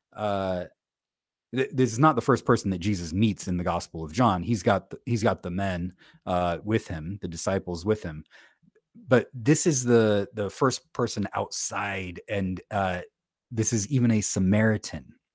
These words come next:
Like, this is one of the others. Not only is this a woman, but this is a Samaritan woman. So she is an other. Jesus has this conversation with her, and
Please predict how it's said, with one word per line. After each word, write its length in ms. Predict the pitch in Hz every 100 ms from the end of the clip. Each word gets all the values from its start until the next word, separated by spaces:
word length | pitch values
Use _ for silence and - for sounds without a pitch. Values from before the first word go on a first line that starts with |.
| _ 101
Like, 160 | 104
this 120 | 113
is 140 | 120 110
one 160 | 127
of 100 | 120
the 160 | 110 117 -
others. 560 | 110 95 76 - - - - -
Not 100 | 139
only 200 | 160 143
is 100 | 113
this 140 | 120
a 80 | 107
woman, 480 | 87 117 123 90 85 - _
but 100 | 104
this 180 | 117 -
is 220 | 117 95
a 140 | 110 101
Samaritan 800 | - 98 127 175 117 - 90
woman. 280 | 80 76 73 76
So 460 | - 127 117 107 - -
she 220 | - - 131
is 340 | 131 120 101 110
an 260 | 104 98 - _
other. 360 | 139 110 78 73 _ - -
Jesus 340 | 131 131 127
has 360 | - 139 135 104
this 180 | 120 -
conversation 800 | - 107 92 - 147 147 - 120
with 180 | 120 -
her, 280 | 120 113 110 - - _ -
and 680 | 113 104 101 98 95 -